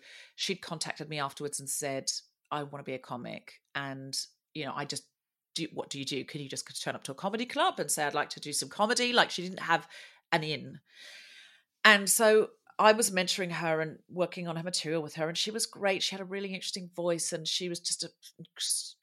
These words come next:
extremely hard worker and just absolutely brilliant. And trying to get her gigs was so difficult because she was a British Asian woman who wore a headscarf. And they didn't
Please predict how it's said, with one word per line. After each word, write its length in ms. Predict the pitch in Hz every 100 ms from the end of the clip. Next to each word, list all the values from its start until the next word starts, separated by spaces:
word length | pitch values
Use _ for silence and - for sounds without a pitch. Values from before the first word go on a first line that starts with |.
| _ _ -
extremely 540 | - - 202 190 170
hard 240 | 165 156
worker 300 | 156 151 -
and 80 | 147
just 260 | 147 147 - _
absolutely 300 | - - -
brilliant. 300 | - 135 127 - - - - - - _ _ -
And 100 | 180
trying 360 | - 240 254
to 80 | 269
get 160 | 247 180
her 140 | 190
gigs 340 | 180 165 - -
was 120 | 143
so 520 | - - 196 302 330
difficult 500 | 247 247 214 156 139
because 200 | 151 165
she 200 | - 185
was 220 | 165 165
a 80 | 170
British 340 | 156 165 170
Asian 320 | 165 156 160 147
woman 320 | 147 147 143 147
who 240 | 151 143 143
wore 180 | 147 143
a 40 |
headscarf. 560 | 139 151 - - 78 73 - _ - - - _ _ -
And 380 | 180 175 170 160 - - _ _ - - -
they 120 | 202
didn't 380 | 196 240 254 269